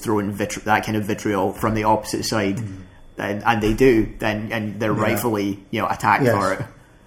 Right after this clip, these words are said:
Speaker 1: Uh, and I think it's the same kind of thing with Banks. I think if you're young enough to read these books and think, "Yeah, I agree with this, everybody else is wrong, I, my opinion, this is the one that's right, I,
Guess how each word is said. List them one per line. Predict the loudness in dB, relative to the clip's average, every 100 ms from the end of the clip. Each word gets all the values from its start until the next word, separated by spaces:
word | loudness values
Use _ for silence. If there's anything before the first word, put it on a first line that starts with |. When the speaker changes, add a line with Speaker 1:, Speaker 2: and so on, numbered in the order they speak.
| -14 2
Speaker 1:
Uh, | 6 8 6 2 -6 -20 _ 0
and | 0 2
I | 0
think | 2 0
it's | 2
the | 2 4
same | 4
kind | 2
of | -2
thing | 0
with | -2
Banks. | 2 0 0
I | -2
think | -2 0
if | -2
you're | 0
young | -2 -2 -2 -2
enough | -2 -4 -4 -8 -6
to | 0 0 0 -2 -4 -16 -20 -20 -20 -8
read | -4 0 -2 0
these | -4 -2
books | -4 -6 -6 -4
and | -2 -2 -6
think, | -4 -4 -6 -14 -20 -10 4
"Yeah, | 6 8
I | 6
agree | 2 2 2
with | 2 0
this, | 0
everybody | 0 0 2
else | 0 0
is | -2
wrong, | 2 2 2 0
I, | 2 2
my | 4 2
opinion, | 2 -2 -2 -2
this | -2 -2
is | 0
the |
one | 0
that's | 0 -2
right, | 0 0 -2 2
I, | 2 2